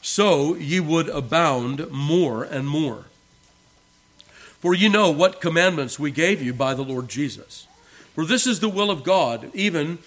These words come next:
your sanctification, that ye should abstain from fornication, that every one of you should know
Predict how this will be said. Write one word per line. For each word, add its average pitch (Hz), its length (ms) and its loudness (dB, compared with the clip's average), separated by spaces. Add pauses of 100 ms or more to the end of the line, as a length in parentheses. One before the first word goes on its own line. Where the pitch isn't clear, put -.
(340)
your 190 460 2
sanctification, 196 1080 -2 (520)
that 160 240 0
ye 180 80 -2
should 185 240 0
abstain 143 640 -2
from 139 360 -2
fornication, 123 720 -8 (840)
that 165 160 2
every 202 240 2
one 202 240 2
of 139 120 2
you 117 140 -4
should 135 260 -8
know 165 440 0